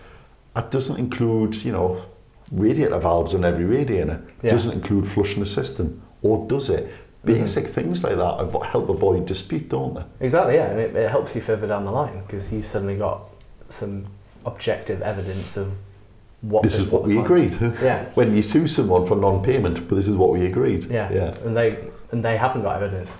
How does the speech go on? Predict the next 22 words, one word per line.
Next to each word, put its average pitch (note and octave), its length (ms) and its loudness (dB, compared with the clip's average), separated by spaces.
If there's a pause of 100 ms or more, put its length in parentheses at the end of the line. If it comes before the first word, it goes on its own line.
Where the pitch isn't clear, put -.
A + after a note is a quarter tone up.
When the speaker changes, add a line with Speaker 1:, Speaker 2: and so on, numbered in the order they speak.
(140)
Speaker 1:
Yeah. F2+ 120 2
Speaker 2:
Because, A2+ 280 -2 (300)
yeah, C3 220 4
where B2+ 140 4
that B2 200 4
ambiguity A#2 560 -2
lies G#2+ 400 2
is G#2 160 -8
where G#2+ 300 -2 (160)
disputes - 380 -8
happen. B2+ 260 -2 (180)
'Cause - 80 -2
Speaker 1:
Yeah, A2+ 200 2 (340)
hundred G2+ 240 0
percent. G#2 340 -4 (540)
And B2 80 4
again, D3+ 200 4
on B2+ 200 4
partnerships - 640 0
and, A2+ 260 -2
and F#2+ 160 -2
companies, D3+ 760 -2